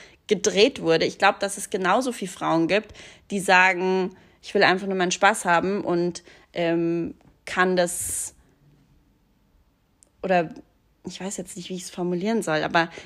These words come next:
ich f-, find's irgendwie witzig, dass hier in Klammer steht, der Mann hat keine weiteren Absichten, weil ich glaube, es gibt genauso viele Frauen, die keine weiteren Absichten haben. Ähm, zu One-Night-Stands allgemein, ich glaube, wenn man damit umgehen kann, kann man das schon machen.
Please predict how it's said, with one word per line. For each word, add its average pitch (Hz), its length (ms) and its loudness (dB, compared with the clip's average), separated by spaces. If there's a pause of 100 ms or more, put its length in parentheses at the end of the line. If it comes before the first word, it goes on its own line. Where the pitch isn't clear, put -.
ich - 200 -10
f-, 202 120 -8
find's 262 240 0
irgendwie 208 280 -2
witzig, 220 280 -4
dass 185 140 -4
hier 180 140 -2
in 185 60 0
Klammer 185 280 0
steht, 180 280 -6
der 170 100 0
Mann 180 180 0
hat 175 140 -6
keine 170 260 -2
weiteren 170 320 -2
Absichten, - 480 -6
weil 170 100 -2
ich 170 120 -10
glaube, 175 200 2
es 170 140 -6
gibt 185 180 -8
genauso 180 320 0
viele 180 200 -12
Frauen, 170 300 0
die 151 60 -2
keine 151 280 -4
weiteren 151 360 -4
Absichten - 540 -10
haben. 156 260 -6 (480)
Ähm, 170 320 2
zu - 200 -6
One-Night-Stands 220 540 2
allgemein, 240 760 2 (240)
ich - 120 -14
glaube, 214 260 4
wenn 220 100 0
man 214 120 0
damit 196 280 0
umgehen 277 320 4
kann, 262 400 0
kann 208 160 -4
man 208 140 0
das 202 120 -2
schon 175 220 -2
machen. 247 320 0